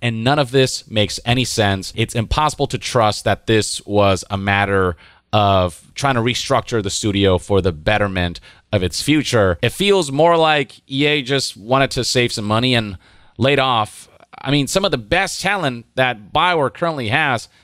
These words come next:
and they need as much veteran talent as they can get right now. Among those who were laid off was Mary Kirby.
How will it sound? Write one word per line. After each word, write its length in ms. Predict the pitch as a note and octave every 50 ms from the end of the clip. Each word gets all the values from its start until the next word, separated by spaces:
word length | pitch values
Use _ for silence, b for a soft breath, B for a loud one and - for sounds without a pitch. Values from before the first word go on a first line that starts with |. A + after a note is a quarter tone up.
| b b b b -
and 120 | C#3+ E3 E3+
they 120 | G3 F#3+
need 360 | F#3 G#3+ A3 G3 E3+ D3+ - -
as 280 | D#3 D#3 D3+ C#3 C3+
much 380 | C3 D3+ F#3 F#3 D#3 - - A#2+
veteran 420 | A#2+ G2 G#2 D3+ E3 E3 D#3+ D3+ B2+
talent 400 | C#3 E3 E3 D#3 C#3+ C3 A#2 -
as 180 | - C3 B2 A#2
they 100 | D3 C#3+
can 180 | - C#3 B2 A#2
get 220 | D3+ F3 E3+ A#2+
right 240 | C3 A#2+ A2 G2+ F#2+
now. 260 | G2+ F#2 E2+ C#2+ - - C3
Among 340 | C3+ C#3+ E3 G3+ A#3 A#3+
those 240 | G#3 G#3 G3 F#3+ -
who 80 | F3 D#3+
were 100 | C#3 B2
laid 240 | A#2+ C#3+ D#3+ E3 C#3
off 300 | B2+ B2+ C3 B2+ - -
was 300 | A2+ A#2+ B2 A#2+ - - _ -
Mary 640 | G#2+ B2 C#3+ E3+ G#3 A3 A3 A3 G#3+ F#3 - _ -
Kirby. 520 | - - G#3 A3+ A3 C#3+ A2+ G2 E2+ -